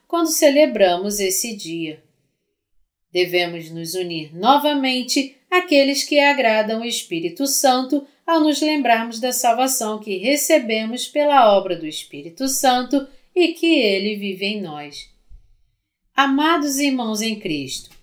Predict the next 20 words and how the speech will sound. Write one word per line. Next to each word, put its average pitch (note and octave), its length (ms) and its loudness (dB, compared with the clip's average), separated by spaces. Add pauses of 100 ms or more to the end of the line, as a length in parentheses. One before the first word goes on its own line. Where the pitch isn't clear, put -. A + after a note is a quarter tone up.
(240)
somos F3 460 -6
pessoas C4 800 2
que G3+ 120 -8
são E3+ 300 -6
realmente C#4 680 4
abençoadas B3 920 2
com F3 240 -12
maravilhosas A3+ 1000 2
bênçãos. E3 680 -8 (600)
Maria F3 640 0 (220)
foi E4+ 200 2
considerada D4+ 720 4
abençoada, B3 920 2 (240)
mas D3+ 360 -10
eu C#4 160 6
e D4+ 100 2
você C4 720 0
somos F3+ 540 -4
igualmente D4 720 2
abençoados. G3+ 1040 0